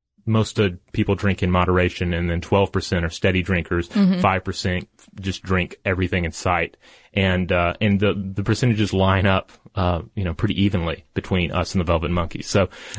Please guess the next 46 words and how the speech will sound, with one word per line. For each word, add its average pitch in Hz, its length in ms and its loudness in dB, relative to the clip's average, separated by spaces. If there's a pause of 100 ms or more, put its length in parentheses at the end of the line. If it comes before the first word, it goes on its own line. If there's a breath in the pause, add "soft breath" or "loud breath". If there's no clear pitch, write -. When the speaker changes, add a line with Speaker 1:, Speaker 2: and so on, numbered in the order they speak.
Speaker 2:
Huh. - 180 0 (460)
Speaker 1:
this 143 120 4
is - 40 2
just 147 120 2
an 135 80 2
interesting, 104 540 2
uh, 90 240 0 (180)
observation 90 800 -2
out - 100 -4
Speaker 2:
Well, 233 120 2
Speaker 1:
there. - 100 -2
Speaker 2:
side 202 340 0
note, 180 260 -2
yeah. 190 280 2 (600 loud breath)
Speaker 1:
Yeah. 214 240 4
Speaker 2:
Um, 190 120 -2 (240)
well, 247 140 4
I 240 60 4
wanted 294 300 0
to 226 100 -2
talk 226 440 0
about 196 380 0
horses 196 440 -4
too 180 200 0
and 165 160 -2
loco 165 260 0
weed. - 360 -4 (540 loud breath)
Speaker 1:
Yeah, 131 260 4
now 110 100 2
this 123 120 2
is 190 100 -2
something 123 280 0
I 110 60 4
was 104 200 -2
not 110 120 -2
familiar 113 300 2
with, 92 180 2
and 87 80 0
I'm 92 120 2
surprised 123 500 0
it 101 80 -4
hasn't 107 340 -2
shown 107 300 0
up 107 180 0
in, 98 320 0
like, 95 160 -2